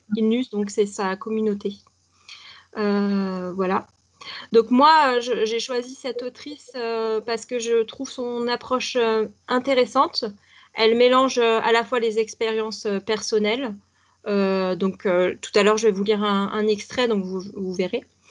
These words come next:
Et elle mélange aussi, euh, donc la souffrance amoureuse, par exemple, et des réalités naturelles, euh, immédiates, propres, euh, à son territoire ancestral. Euh,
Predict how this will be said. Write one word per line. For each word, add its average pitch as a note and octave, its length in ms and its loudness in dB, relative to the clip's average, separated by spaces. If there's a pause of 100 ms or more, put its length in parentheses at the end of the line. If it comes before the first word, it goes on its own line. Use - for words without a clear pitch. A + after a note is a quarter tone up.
(260)
Et G#3+ 60 6
elle G#3+ 160 6
mélange A#3+ 320 4
aussi, A#3+ 360 -2
euh, G#3 680 0
donc G3+ 240 -4
la G#3 100 -2
souffrance G#3 460 -6
amoureuse, F#3 360 -2
par G3 140 -6
exemple, F#3+ 340 -8 (300)
et A3 100 4
des A#3 120 6
réalités A#3 440 2
naturelles, A#3+ 560 -4
euh, G#3+ 200 0
immédiates, A3+ 560 -2 (420)
propres, B3 380 -6
euh, G#3+ 240 -2
à G#3+ 160 -2
son G#3+ 240 -10
territoire A3+ 560 -2
ancestral. A3 680 -8 (960)
Euh, G#3 420 0